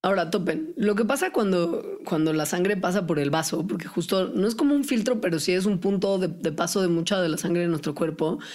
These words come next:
ahí como que el flujo que normalmente tiene una velocidad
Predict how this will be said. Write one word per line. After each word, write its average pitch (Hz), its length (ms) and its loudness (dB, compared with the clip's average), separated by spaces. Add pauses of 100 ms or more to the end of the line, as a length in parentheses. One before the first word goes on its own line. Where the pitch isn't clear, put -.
(380)
ahí 240 200 0
como 330 240 2
que 220 360 2
el 175 120 0
flujo 226 300 0
que 208 100 0
normalmente 180 540 0
tiene 180 260 0
una 170 140 0
velocidad 165 580 0